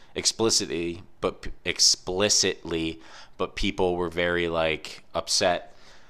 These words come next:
Um, and so Marvel came out, and this is brilliant. This is what I would have done.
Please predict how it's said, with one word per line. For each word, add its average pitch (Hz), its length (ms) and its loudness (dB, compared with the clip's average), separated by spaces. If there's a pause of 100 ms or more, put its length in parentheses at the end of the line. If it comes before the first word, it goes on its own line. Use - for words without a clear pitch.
(280)
Um, 92 400 8
and 95 100 -2
so 107 160 4
Marvel 104 480 12
came 95 280 4
out, 92 460 8 (380)
and 107 160 2
this 135 140 8
is 110 140 2
brilliant. 92 680 0
This 104 140 0
is 101 120 0
what 95 120 0
I 95 140 8
would 92 140 2
have 78 120 -6
done. 78 280 -2